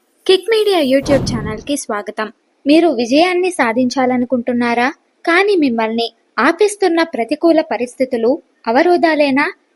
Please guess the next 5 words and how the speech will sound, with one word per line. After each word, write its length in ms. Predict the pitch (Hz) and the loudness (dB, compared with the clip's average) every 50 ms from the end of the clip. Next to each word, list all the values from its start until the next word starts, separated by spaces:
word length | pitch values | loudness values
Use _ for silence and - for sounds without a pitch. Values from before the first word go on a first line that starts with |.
| _ _ | _ _
అయితే 380 | 240 226 240 262 262 269 269 269 311 - - _ _ _ _ 277 294 | -4 -2 -2 -2 0 2 0 0 0 -2 -8 _ _ _ _ 0 0
ఈ 40 | 285 247 | 0 2
వీడియోలో 460 | 302 339 403 427 403 415 392 349 349 349 294 240 | 2 4 4 4 4 2 2 2 2 0 0 -4
మీకోసం 500 | 214 - - 233 226 233 - 254 254 349 370 _ _ _ _ - 240 | -6 -8 -6 -6 -6 -4 -2 -4 -4 -4 -6 _ _ _ _ -8 -8
అద్భుతమైన 600 | 233 233 247 415 427 440 403 339 285 233 226 220 | -8 -2 -2 -2 0 0 0 0 0 -2 -2 -2